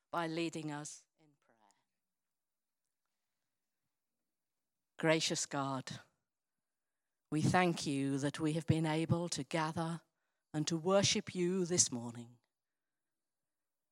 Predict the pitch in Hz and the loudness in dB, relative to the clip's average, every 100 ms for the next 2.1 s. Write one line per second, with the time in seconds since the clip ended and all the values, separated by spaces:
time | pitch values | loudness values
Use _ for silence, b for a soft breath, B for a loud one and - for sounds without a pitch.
0 | _ 156 180 - 220 202 185 208 214 214 | _ 6 6 8 8 8 6 4 6 6
1 | 220 - 196 - 190 180 190 190 185 190 | 6 6 0 -2 2 4 4 2 2 2
2 | 185 | 0